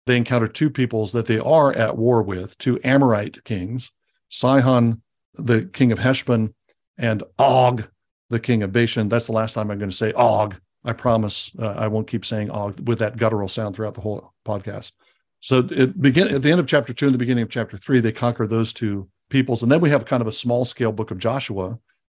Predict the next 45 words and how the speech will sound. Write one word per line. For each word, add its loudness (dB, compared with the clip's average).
Uh, -2
after 0
they've 2
conquered, 0
they 0
begin -4
to -8
distribute 0
the -10
land. -6
Moses 0
distributes -4
the -12
land -6
to -2
the -6
Transjordanian 0
tribes, -6
the -20
three, -4
two 0
and 0
a -4
half -2
tribes -6
that -6
are -6
on -6
the -6
eastern -4
side -4
of -8
the -12
Jordan. -6
So 0
they're 0
beginning 2
the 0
movement 0
toward 0
the -2
journey -2
toward -2
the -4
land. -2